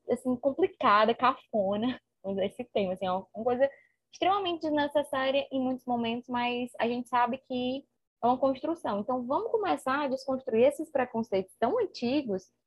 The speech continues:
pra dar espaço pro, pros pre-, preconceitos novos, né? Assim, já deu, né? Não vou nem entrar aqui no, na questão de a gente ficar elegendo pessoas aí que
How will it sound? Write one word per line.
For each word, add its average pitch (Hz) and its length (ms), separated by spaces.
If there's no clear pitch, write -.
pra 539 100
dar 523 120
espaço 440 340
pro, - 140
pros 302 160
pre-, 285 200
preconceitos 254 520
novos, 220 540
né? 214 240
Assim, 269 320
já 349 120
deu, 240 480
né? 247 240
Não 214 120
vou 247 160
nem 277 200
entrar 349 260
aqui 285 280
no, 254 500
na 226 160
questão 220 400
de 214 60
a 214 80
gente 214 260
ficar 220 320
elegendo 202 680
pessoas 196 760
aí 185 300
que - 100